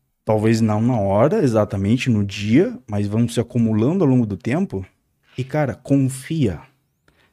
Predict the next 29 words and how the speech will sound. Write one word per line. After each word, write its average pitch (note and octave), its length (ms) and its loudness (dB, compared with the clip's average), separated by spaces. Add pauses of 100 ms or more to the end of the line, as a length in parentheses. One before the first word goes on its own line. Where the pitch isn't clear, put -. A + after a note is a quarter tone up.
(160)
nos G#2+ 340 -6
cientistas B2+ 840 -4
que - 200 -10
estão B2 300 0 (200)
há G#2+ 80 -2
anos A2+ 600 2 (480)
dedicando A2+ 520 -2
a - 20 -6
sua G2 160 -8
vida B2+ 420 -4 (240)
pra C3+ 140 -4
fazer A2 320 -2
isso. - 320 -14 (340)
E A#2+ 60 -6
demonstrar G#2 540 -4
que - 100 -20
se - 80 -10
você G#2 260 -8
fizer, A#2+ 340 -6 (1300)
você - 140 -10
vai G2 160 -2
ter G#2 100 -6
alguma C3+ 320 0
mudança C3 400 2
na B2 60 2
estrutura A2 440 -4
do G2+ 60 -10
teu G2+ 100 -8
cérebro. - 340 -14